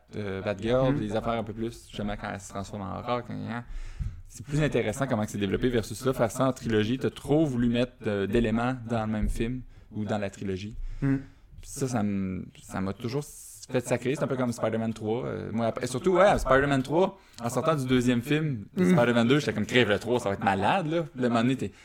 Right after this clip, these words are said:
Speaker 1: hey, il va y avoir le Sandman, cool. Puis après, il va y avoir Venom. Ok, là, après, il va y avoir, te-, là, j'ai arrêté, là, là, puis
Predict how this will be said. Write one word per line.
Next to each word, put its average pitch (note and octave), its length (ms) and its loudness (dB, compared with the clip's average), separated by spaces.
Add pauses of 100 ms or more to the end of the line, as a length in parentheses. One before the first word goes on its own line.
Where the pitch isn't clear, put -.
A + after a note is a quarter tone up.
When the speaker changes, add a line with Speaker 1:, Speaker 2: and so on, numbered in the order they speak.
(140)
Speaker 1:
hey, A2 160 -2
il G2+ 60 0
va G2 40 -4
y G2+ 40 2
avoir G#2+ 120 4
le G#2 80 0
Sandman, A2+ 400 0
cool. B2+ 200 0
Puis A#2+ 80 0
après, A#2 140 0
il A2 60 -2
va A2 60 4
y - 20 6
avoir A2 140 4
Venom. A2+ 440 2 (640)
Ok, - 140 6 (280)
là, G2 100 6
après, C#3 160 4
il C3+ 60 6
va C3 60 8
y - 20 12
avoir, C#3 240 8
te-, - 180 2
là, B2+ 60 2
j'ai A2 120 0
arrêté, G#2 440 -2
là, G2+ 140 2
là, G#2+ 140 0
puis G#2+ 140 -4